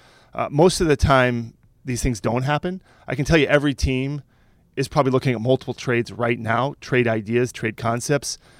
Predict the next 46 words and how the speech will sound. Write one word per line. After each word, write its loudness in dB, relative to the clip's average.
Uh, -12
as 2
you 2
stated, 4
two 6
hour, 6
an 2
hour 6
before 2
the -2
deadline, 0
you're 2
not 6
getting 4
a 0
real 0
trade -4
proposal. -12
I-, -6
and 2
if 2
you 2
do, 10
you're 6
kind 2
of 2
upset. 2
You're -10
kind -4
of -2
like, -2
"W-, 0
I 0
don't 2
have 2
enough 0
time 2
to -12
digest -4
this, -10
one 0
hour 2
left -6
in -6
the -8
deadline." -4